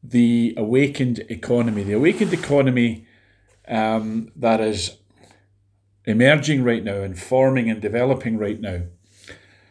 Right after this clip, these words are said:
um, is really a reaction to what's going on in the earth. We've seen in the earth, of course, uh, if you like, the four horsemen scenario. We've seen plague, uh, with the pandemic. We're seeing war in Ukraine.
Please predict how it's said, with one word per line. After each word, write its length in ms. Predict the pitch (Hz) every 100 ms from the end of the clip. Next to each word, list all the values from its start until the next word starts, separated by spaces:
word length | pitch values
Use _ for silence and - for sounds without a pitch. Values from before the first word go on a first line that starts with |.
| _ -
um, 540 | 107 98 104 101 110 -
is 240 | 123 117 123
really 220 | 175 233
a 100 | 165
reaction 760 | 131 120 135 - - 233 90 - _ _ _ _ _ _ _ - -
to 140 | - 139
what's 280 | 123 127 -
going 180 | 117
on 180 | 113 110
in 100 | 107
the 100 | 110
earth. 180 | 104 98
We've 160 | 117 110
seen 260 | - 170
in 160 | 165 143
the 140 | 120
earth, 340 | 117 117 - 104
of 140 | -
course, 460 | - 117 113 - - _ _ _ _ _ _ _ _ _ -
uh, 120 | - -
if 180 | 123 117
you 80 | 139
like, 240 | 139 143
the 80 | 131
four 280 | 110 170 151
horsemen 460 | 139 139 - 135 113
scenario. 540 | 127 113 101 87 85 -
We've 220 | 110 92
seen 240 | - 131 110
plague, 540 | - 139 156 151 - _ _ _ _ _ _ _ -
uh, 160 | 107 107
with 180 | 107 98
the 80 | 95
pandemic. 600 | 113 107 110 113 120 -
We're 140 | 101
seeing 400 | - 139 123 113
war 420 | 110 120 131 135
in 160 | 123 107
Ukraine. 680 | 104 104 - 113 117 127